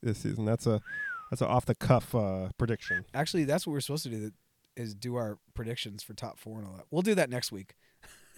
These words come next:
Speaker 1: We'll give it a week. We'll, we'll judge it based
Speaker 2: Maybe,
Speaker 1: on one
Speaker 2: maybe
Speaker 1: week.
Speaker 2: we'll do our top four predictions in week thirty-seven,
Speaker 1: <laughs>
Speaker 2: just to see if we're right.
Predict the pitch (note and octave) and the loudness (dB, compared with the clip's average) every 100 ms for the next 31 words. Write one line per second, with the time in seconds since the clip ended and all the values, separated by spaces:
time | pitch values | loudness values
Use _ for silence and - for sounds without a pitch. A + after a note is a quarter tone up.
0 | C3+ G#3 G3+ F3+ G3+ D#3 C4 G#3+ B3+ G#3+ | 12 12 12 12 12 12 12 12 12 12
1 | F4+ A#3+ G3 E3+ G3 F#3+ G#3+ F3 F3 F3 | 12 12 12 12 12 12 10 10 10 12
2 | G3 F3+ D4+ F3+ E3 F3 G3+ A#3 G3 F#3 | 12 12 12 12 12 10 12 10 10 10
3 | E3+ F3 D#3 F3 C#3+ D3+ D#3 D#3 C3+ B2+ | 10 10 8 8 4 4 4 2 0 0
4 | B2+ - A#2 - G#2+ F#2+ C3 - G#3 A3 | 0 0 0 0 0 0 4 4 4 2
5 | - G3 - G#3 A3 F3 - F#3 E3+ D#3+ | 0 -12 0 4 4 4 6 10 10 10
6 | D3 D#3 C3 B2 G#2+ | 6 0 0 0 -2